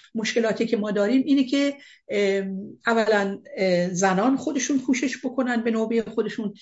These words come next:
اه، حضور داشته باشن در تحقیق و در توسعه و در استفاده به ویژه از هوش مصنوعی و بعد اونهایی هم که میان این سافتورها رو ایجاد می‌کنن، اونا هم در نظر بگیرن که چطور می‌تونن این فاکتورهای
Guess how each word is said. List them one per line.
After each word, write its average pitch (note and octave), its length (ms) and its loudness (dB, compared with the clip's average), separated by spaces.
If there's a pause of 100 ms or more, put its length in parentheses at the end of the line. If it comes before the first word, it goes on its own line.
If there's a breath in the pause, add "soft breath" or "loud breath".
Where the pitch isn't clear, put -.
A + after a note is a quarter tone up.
(260 loud breath)
اه، G3+ 160 0
حضور A3 440 2
داشته A3 300 -2
باشن A3 360 -4 (180)
در G#3 280 0 (260 loud breath)
تحقیق A3 680 0
و F#3+ 100 0
در F#3+ 160 0
توسعه G#3 500 0
و G#3+ 120 0
در B3 220 4
استفاده G#3+ 520 -4
به G3 100 0
ویژه F#3+ 360 2 (360 loud breath)
از A3+ 140 2
هوش C4 240 2
مصنوعی B3 640 2 (220 loud breath)
و A3+ 80 2
بعد C#4+ 260 0
اونهایی C4+ 460 2
هم G#3 280 -2
که F#3 300 2 (260 loud breath)
میان B3 200 2
این B3 100 2
سافتورها G3 600 0
رو G3 160 4
ایجاد F3+ 440 2
می‌کنن، G3+ 640 -2 (220 loud breath)
اونا C#4+ 320 4
هم C#4 180 2
در G3+ 140 4
نظر G3+ 340 0
بگیرن A#3+ 380 -6
که - 120 0
چطور A#3 380 4
می‌تونن A#3 400 -2
این G#3+ 80 -2
فاکتورهای G#3 760 2